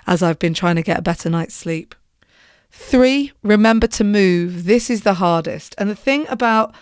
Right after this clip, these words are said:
moving is connected to number four, which is get outside. Even though the light is dull, it's good to be out in the middle of the day while you have got some of that sunshine there.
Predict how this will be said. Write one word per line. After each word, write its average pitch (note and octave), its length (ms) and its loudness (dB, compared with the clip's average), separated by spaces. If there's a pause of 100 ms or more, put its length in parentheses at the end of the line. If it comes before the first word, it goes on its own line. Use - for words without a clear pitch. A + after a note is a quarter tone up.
(260)
moving G3 800 0 (720)
is G3+ 380 -2 (300)
connected A#3+ 500 0
to A3 100 -4
number G3+ 260 -2
four, F#3 600 -4 (140)
which - 340 -8
is F#3+ 240 -4 (720)
get A3+ 340 -4
outside. F#3+ 800 -2 (1000)
Even C4 420 2
though A3+ 300 4
the G#3 100 -2
light G#3 380 2
is G3 100 -6
dull, F3+ 580 0 (140)
it's - 180 -4
good G3 220 0
to - 140 -6
be F#3+ 120 2
out F3+ 160 2
in E3+ 100 -4
the E3+ 40 0
middle F3+ 180 -2
of E3+ 60 -4
the F3 80 -4
day F3+ 380 4
while F3 240 0
you F3 180 2
have E3+ 300 -4
got G#3 240 2
some G3+ 240 2
of F3 100 -2
that - 180 -2
sunshine F3 520 -2
there. F3 240 -2